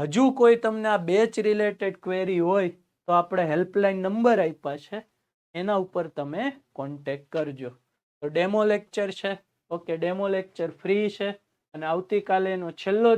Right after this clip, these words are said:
દિવસ છે. ચાર હજાર નવસો નવ્વાણુંમાં તમે પરચેસ કરી શકો છો. પછી આ બેચની કિંમત થઈ જશે, ઓકે, ચૌદ હજાર નવસો ને નવ્વાણું. તો જેને જોડાવાનું હોય, ઓકે, ડેમો લેક્ચર જે છે એ જ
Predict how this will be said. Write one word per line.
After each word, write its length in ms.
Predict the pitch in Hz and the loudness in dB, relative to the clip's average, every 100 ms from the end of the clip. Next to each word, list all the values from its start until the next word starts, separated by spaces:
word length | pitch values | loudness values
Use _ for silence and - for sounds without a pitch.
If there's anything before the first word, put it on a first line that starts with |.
| 208 | 2
દિવસ 280 | 196 196 - - | -2 -4 -8 -14
છે. 120 | 190 - _ _ - | -14 -14 _ _ -2
ચાર 180 | 180 185 185 | 0 0 0
હજાર 140 | 185 | -2
નવસો 380 | 175 165 170 180 165 | -2 -6 -8 -8 -8
નવ્વાણુંમાં 680 | 156 156 156 151 147 147 156 | -8 -6 -6 -6 -10 -10 -10
તમે 280 | 135 135 185 302 - _ _ - | -10 -8 -6 -8 -10 _ _ -10
પરચેસ 420 | 151 - 165 156 - | -10 -8 -8 -8 -12
કરી 240 | 131 139 135 | -10 -10 -12
શકો 320 | 120 151 160 | -14 -8 -8
છો. 100 | 165 143 175 | -8 -12 -6
પછી 340 | 185 185 233 | -6 -2 2
આ 80 | 214 190 | 2 0
બેચની 420 | 208 - 208 208 | -6 -8 -10 -8
કિંમત 340 | 190 185 185 185 | -10 -8 -10 -10
થઈ 160 | 175 165 156 | -10 -8 -8
જશે, 320 | 156 - 196 208 _ _ _ | -8 -8 -10 -10 _ _ _
ઓકે, 220 | 170 175 185 - | -10 -6 -8 -2
ચૌદ 320 | 196 226 214 202 185 | 0 2 2 2 2
હજાર 140 | 185 151 | 0 -2
નવસો 420 | 160 - - 147 147 | -6 -8 -10 -8 -6
ને 100 | 214 302 - _ 131 | -2 -4 -4 _ -18
નવ્વાણું. 600 | 123 _ _ 143 151 139 - _ _ _ | -18 _ _ -10 -8 -10 -14 _ _ _
તો 60 | 135 | -8
જેને 260 | 165 214 226 196 | -4 -2 -2 0
જોડાવાનું 680 | 196 202 190 170 170 175 175 | 0 2 2 0 -4 -6 -4
હોય, 240 | 180 156 - _ _ _ - | -2 -2 -6 _ _ _ -12
ઓકે, 220 | 196 196 175 | -8 -6 -2
ડેમો 340 | 190 233 262 247 | 0 2 4 6
લેક્ચર 380 | 233 233 - 226 190 | 4 2 -2 -2 0
જે 100 | 208 202 | 0 -2
છે 120 | - 220 | -2 0
એ 40 | |
જ 60 | 214 | 0